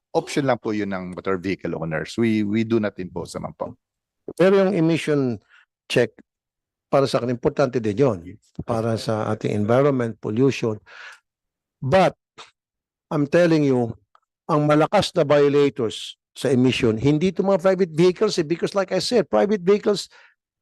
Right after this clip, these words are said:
Speaker 2: most of these, uh, private vehicles are,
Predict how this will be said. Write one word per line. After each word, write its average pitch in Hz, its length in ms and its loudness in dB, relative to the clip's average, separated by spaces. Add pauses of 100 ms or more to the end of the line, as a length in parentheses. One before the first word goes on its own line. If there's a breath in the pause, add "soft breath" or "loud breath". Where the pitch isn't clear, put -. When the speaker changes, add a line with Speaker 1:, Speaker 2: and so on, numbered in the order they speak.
(120)
Speaker 2:
most 226 400 2
of 160 160 0
these, 160 320 -2 (320)
uh, 147 160 2
private 156 320 2
vehicles 147 480 0 (880)
are, 143 400 4